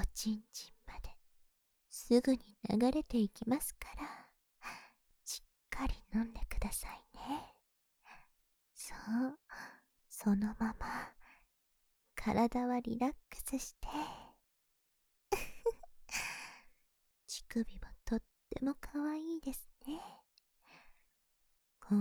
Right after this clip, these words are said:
うしてお話ししている間も、ずっとクニクニしているから、しっかり勃起しちゃいましたね。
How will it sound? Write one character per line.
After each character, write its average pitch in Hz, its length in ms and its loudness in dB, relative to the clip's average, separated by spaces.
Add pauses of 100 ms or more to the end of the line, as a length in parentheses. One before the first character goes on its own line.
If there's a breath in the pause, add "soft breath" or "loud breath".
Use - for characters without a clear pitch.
(140)
う - 20 -2
し - 140 -4
て 208 160 -8
お - 20 -4
話 220 560 0
し - 80 -8
し - 40 -12
て 269 140 -6
い 269 160 -4
る 269 160 -6
間 269 400 -6
も、 - 200 -14 (960 loud breath)
ず - 180 -2
っ 214 80 0 (300)
と - 120 0
ク - 200 -4
ニ 311 160 -4
ク - 180 -12
ニ 226 160 -10
し - 140 -8
て - 120 -2
い 262 160 2
る 311 200 -2
か 285 180 -8
ら、 - 80 -8 (840)
し - 200 -14
っ - 320 -20
か - 140 4
り 294 140 4
勃 233 280 -2
起 - 160 -4
し - 100 -6
ち - 120 -4
ゃ 285 60 0
い 285 80 -2
ま 330 160 0
し - 100 -10
た 285 160 -4
ね。 - 720 -8